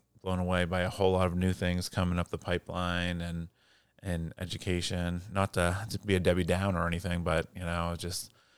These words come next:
I was expecting to be like, "Oh, I wanna get these for my classroom. I need to have these." And,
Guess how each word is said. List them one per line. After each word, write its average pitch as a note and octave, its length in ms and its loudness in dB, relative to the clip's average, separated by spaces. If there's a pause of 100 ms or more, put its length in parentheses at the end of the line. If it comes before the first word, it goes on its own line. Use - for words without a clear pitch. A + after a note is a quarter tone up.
(180)
I G2+ 60 0
was F2+ 100 -2
expecting F#2 400 -4
to F2+ 60 -8
be F2 60 -14
like, G#2 100 -12
"Oh, D3 320 2
I B2 60 -2
wanna C#3 200 0
get D3 180 -2
these D3 200 2
for C#3+ 100 -4
my C3 120 0
classroom. C#3+ 480 2
I B2 100 2
need C#3 140 4
to C#3 80 2
have C3 300 4
these." C3+ 440 2
And, F2 300 2